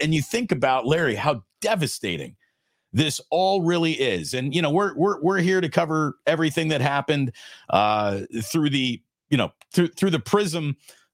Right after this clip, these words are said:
of the forty-niners, and they're in the Super Bowl, and isn't that exciting, everyone? But just for a minute,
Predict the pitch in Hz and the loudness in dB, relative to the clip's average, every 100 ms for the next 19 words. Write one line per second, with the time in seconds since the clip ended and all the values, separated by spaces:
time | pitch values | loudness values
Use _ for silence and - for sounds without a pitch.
0 | _ 139 135 131 113 - _ _ _ _ | _ 2 2 0 -6 -14 _ _ _ _
1 | _ _ _ _ 170 - 214 196 185 185 | _ _ _ _ -2 0 0 0 0 -2
2 | 185 180 156 147 175 226 214 180 220 196 | 0 -2 -2 -2 0 0 -2 -2 -4 -4
3 | 185 190 185 175 190 185 175 180 165 - | 0 2 4 2 0 -2 -2 -2 -2 -4
4 | 175 170 143 135 127 131 135 127 135 - | -6 -4 -2 0 0 2 2 2 -2 -2
5 | 214 202 - 190 123 107 113 120 80 | -4 -4 -2 0 2 2 2 0 -4